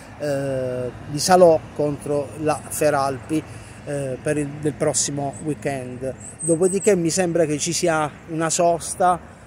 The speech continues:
eh, dovuta alle nazionali, e quindi poi si riprenderà, eh, il cammino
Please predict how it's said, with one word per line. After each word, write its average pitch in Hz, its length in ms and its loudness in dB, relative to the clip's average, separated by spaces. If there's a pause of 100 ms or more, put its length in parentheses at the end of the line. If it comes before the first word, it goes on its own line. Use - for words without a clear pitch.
(160)
eh, 139 240 -4
dovuta 147 380 0
alle 147 160 0
nazionali, 180 920 0 (360)
e 143 160 -12
quindi 151 320 0
poi 151 320 0
si - 180 -2
riprenderà, 143 1400 -2
eh, 131 60 -12
il 135 120 -14
cammino 143 600 -4